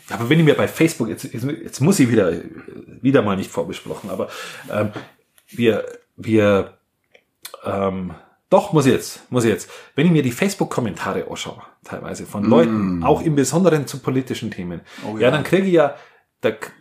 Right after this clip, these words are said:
Speaker 1: jetzt
Speaker 2: Da geht
Speaker 1: wieder
Speaker 2: der,
Speaker 1: schlechte Laune.
Speaker 2: da geht mir der
Speaker 1: Ähm,
Speaker 2: Kamm hoch, ja.
Speaker 1: ja, da, da,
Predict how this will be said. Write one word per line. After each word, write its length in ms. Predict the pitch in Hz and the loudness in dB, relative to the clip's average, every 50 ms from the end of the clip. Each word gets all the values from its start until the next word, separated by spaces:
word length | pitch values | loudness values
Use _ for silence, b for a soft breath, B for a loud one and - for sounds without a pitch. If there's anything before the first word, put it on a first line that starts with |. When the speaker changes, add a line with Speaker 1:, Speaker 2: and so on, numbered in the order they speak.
| - - - | -20 -16 -10
Speaker 1:
jetzt 240 | - 120 120 - - | -10 -10 -10 -10 -6
Speaker 2:
Da 40 | |
geht 100 | - 139 | 0 2
Speaker 1:
wieder 140 | 180 202 202 | 6 6 6
Speaker 2:
der, 80 | 151 127 | 6 6
Speaker 1:
schlechte 240 | 139 120 - - 120 | 2 2 4 4 2
Laune. 320 | 104 92 87 82 80 - | 4 2 0 -2 -4 -8
Speaker 2:
da 80 | - - | -8 -6
geht 100 | - 143 | -4 0
mir 60 | 151 | 2
der 80 | 127 120 | 4 4
Speaker 1:
Ähm, 40 | 127 | 6
Speaker 2:
Kamm 100 | 139 131 | 6 6
hoch, 220 | 110 98 90 - - | 4 4 2 2 -2
ja. 180 | 92 104 127 | -6 -4 0
Speaker 1:
ja, 100 | 139 156 | 2 2
da, 60 | 170 | 2
da, 40 | 185 | 2